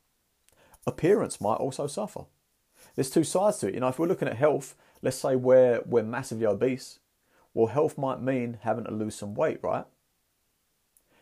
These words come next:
However, if we've chronically dieted over the course of years and years, and we've yo-yoed and we've binged, and,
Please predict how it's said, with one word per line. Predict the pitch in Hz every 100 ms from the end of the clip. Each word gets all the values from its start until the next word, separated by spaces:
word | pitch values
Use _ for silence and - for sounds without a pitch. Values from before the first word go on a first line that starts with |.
| _
However, | 107 147 139
if | 110 -
we've | 156 180 -
chronically | - - 139 160 165 123 110 _ _ _
dieted | - 170 147 - 82 - - _ _ _ -
over | 107 127
the |
course | - 131 110
of | 110
years | 120 127
and | 110 107
years, | 110 117 107
and | 92
we've | 98
yo-yoed | 101 107 113 107 104 101 - - _
and | 90
we've | 90 -
binged, | 104 107 101
and, | 92